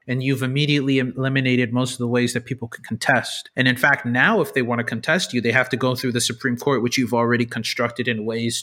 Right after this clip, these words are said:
to not threaten power. You have to approve the cases. It's filled with friends of your executives. It's filled with, uh, humanists, and it's filled with writers, and it's filled with lawyers who,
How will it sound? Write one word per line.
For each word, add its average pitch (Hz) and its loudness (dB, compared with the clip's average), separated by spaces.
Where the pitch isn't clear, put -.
to 110 -2
not 131 0
threaten 117 0
power. 98 -4
You 156 2
have 135 2
to 131 0
approve 113 -4
the 101 -12
cases. 95 -10
It's 147 0
filled 175 0
with 131 -2
friends 147 0
of 120 0
your 127 2
executives. 127 -2
It's - -8
filled 151 0
with, 139 0
uh, 127 2
humanists, 160 0
and 135 -4
it's 127 -8
filled 156 -2
with 135 0
writers, 147 0
and 139 -4
it's - -6
filled 160 0
with 127 -8
lawyers 135 0
who, 123 0